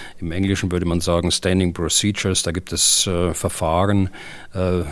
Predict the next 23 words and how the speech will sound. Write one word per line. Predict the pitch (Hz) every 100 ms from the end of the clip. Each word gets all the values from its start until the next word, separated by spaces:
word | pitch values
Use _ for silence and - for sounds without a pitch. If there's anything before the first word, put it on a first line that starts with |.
| -
wie | 147 101
das | 90 -
funktioniert. | 87 - 80 82 98 98 87
Die |
Abteilungen | 85 - 95 95 92 90
machen | 85 95 87
da | 87
umfangreiche | 85 113 - 90 82 85 87 - 90 82
Ausarbeitungen | 101 95 85 78 85 92 92 98 101 - - -
über | - 98
die | 95
aktuellen | 90 - 104 90 87 87 87
Themen, | - 92 98 95 92 87 -
äh, | 113 95 82
Vorschläge, | 82 95 98 - 104 98 90 92 90 85
wie | 85
man | 82
sich | - 90
weiter, | 82 98 - 101 90 87 135 104 85
äh, | 90
noch | 90 -
vertiefen | 90 - 101 101 92
kann, | - 92 92